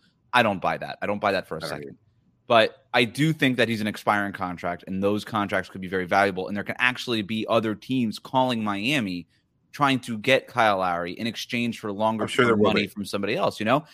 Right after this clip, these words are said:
Speaker 1: And if you're the Heat's front office, then you're like, "Well, Kyle Lowry's our backup point guard. We're paying him almost thirty million dollars a year.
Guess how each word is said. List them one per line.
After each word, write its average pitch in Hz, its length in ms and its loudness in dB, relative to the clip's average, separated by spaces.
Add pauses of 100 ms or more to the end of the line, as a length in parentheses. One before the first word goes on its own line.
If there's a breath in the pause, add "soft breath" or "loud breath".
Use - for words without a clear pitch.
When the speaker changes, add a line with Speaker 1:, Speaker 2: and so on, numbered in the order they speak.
(140 soft breath)
Speaker 1:
And 151 100 0
if 151 100 4
you're 151 100 0
the 131 60 -2
Heat's 156 140 -4
front 131 160 0
office, 208 240 0
then 107 80 -6
you're 101 100 -4
like, 85 180 -8
"Well, 64 200 -18 (140)
Kyle 95 140 -2
Lowry's 87 240 -2
our 87 60 -8
backup 87 300 -4
point 156 200 -4
guard. - 180 -14 (300)
We're - 80 -20
paying 92 180 -4
him 90 100 -8
almost 87 220 -10
thirty 92 140 -4
million 87 180 -8
dollars 80 260 -8
a 95 40 -10
year. 143 220 -4